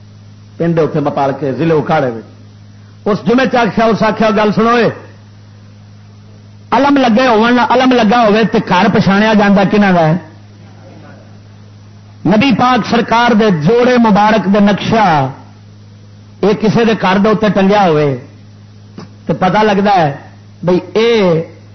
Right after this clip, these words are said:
وہابی نہیں ہونا، ٹھیک ہے نا؟ اچھا،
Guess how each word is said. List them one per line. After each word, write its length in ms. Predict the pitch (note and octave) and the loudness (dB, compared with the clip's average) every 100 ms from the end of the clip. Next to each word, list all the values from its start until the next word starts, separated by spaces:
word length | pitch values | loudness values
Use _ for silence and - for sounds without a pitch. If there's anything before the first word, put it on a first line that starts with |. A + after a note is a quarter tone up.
| - | -10
وہابی 520 | B2+ C#3 E3+ B2+ G3+ | -6 -2 0 0 0
نہیں 200 | G3+ F3+ | 2 2
ہونا، 260 | D#3 A2+ E2+ - - - - - - - - - - | 0 -2 -6 -12 -20 -20 -20 -20 -20 -20 -20 -20 -4
ٹھیک 260 | F#3 G3+ | -2 0
ہے 60 | A3 | 0
نا؟ 200 | E3+ C#3 - - - - - - - - - | 0 -2 -8 -20 -20 -20 -20 -20 -20 -20 -4
اچھا، 440 | F#3 - E3+ C#3 | -4 0 0 0